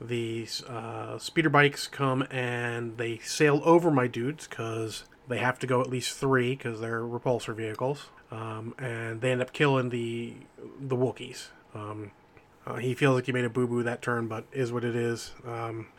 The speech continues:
he did end up kill, finishing off the Wookiees. Uh, I had the two-man team take some shots and do some damage to speeder bikes. The F D cannons, one put the shots in the speeder bikes, one put the shots into, uh, the A T S T,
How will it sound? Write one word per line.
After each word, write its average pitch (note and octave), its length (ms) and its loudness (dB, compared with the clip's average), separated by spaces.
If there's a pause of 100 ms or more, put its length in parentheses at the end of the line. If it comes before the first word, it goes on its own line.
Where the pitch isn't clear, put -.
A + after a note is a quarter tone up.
he C3 100 0
did B2+ 160 4
end B2+ 100 2
up B2+ 100 -6
kill, D#3 220 6
finishing D#3 320 0
off D3 120 4
the D3+ 80 4
Wookiees. F3+ 800 2
Uh, B2+ 40 -2
I A#2+ 220 2
had B2+ 240 4
the A#2+ 60 -4
two-man C#3+ 460 6
team C3 400 4
take B2+ 200 -2
some B2+ 140 -8
shots B2+ 420 4
and A#2 160 -4
do A#2+ 200 -2
some A#2 180 -6
damage A#2 280 -2
to A#2 60 -8
speeder A#2+ 260 -2
bikes. A#2 440 -4 (500)
The B2+ 120 0
F - 180 -4
D A#2 220 -2
cannons, A#2 480 0
one B2 260 2
put C3 180 -2
the - 60 -8
shots B2 300 4
in - 80 -4
the A#2 60 -4
speeder E3 260 4
bikes, D#3 360 8
one B2 180 2
put - 120 2
the - 60 -10
shots B2 380 2
into, A#2+ 500 0
uh, A2+ 380 0 (280)
the A#2 480 -4
A C3 140 -2
T B2 220 -2
S A#2+ 220 -2
T, B2 360 0